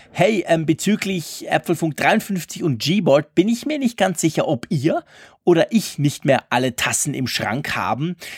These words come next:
Die Folge dreiundfünfzig hieß ja alle Tassen im Schrank. „Ihr speziell, aber der redselige J C attestierten, dass mit Gboard auf I O S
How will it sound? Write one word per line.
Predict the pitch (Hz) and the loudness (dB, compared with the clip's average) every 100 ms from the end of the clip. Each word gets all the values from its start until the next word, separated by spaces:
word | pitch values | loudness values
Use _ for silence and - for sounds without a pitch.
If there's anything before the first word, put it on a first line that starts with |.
| - - - | -18 -14 -8
Die | 131 | -4
Folge | 117 135 139 139 139 139 | 2 2 4 4 4 4
dreiundfünfzig | 127 131 139 143 113 123 - | 4 2 2 -4 -4 -4 -2
hieß | 175 - | -2 2
ja | 101 | 2
alle | 110 | 0
Tassen | 120 113 - | -2 -6 -6
im | 135 | -6
Schrank. | - 127 160 - - - - - | -2 -2 -4 -12 -14 -16 -18 -4
„Ihr | 190 220 | 2 4
speziell, | - 170 - 156 180 | 4 2 4 4 6
aber | 151 | 4
der | 139 | 4
redselige | 135 160 160 151 135 | 4 2 4 4 2
J | 123 143 170 | 2 4 4
C | 180 165 | 2 0
attestierten, | 135 - - - 175 - 151 | 0 -2 -2 2 0 0 0
dass | 147 - | 0 0
mit | 143 - - | -4 -6 -10
Gboard | - 117 160 165 147 156 | -6 -2 0 4 2 2
auf | 143 - | -2 0
I | 139 151 | 0 2
O | |
S | 156 160 - | 0 -2 -4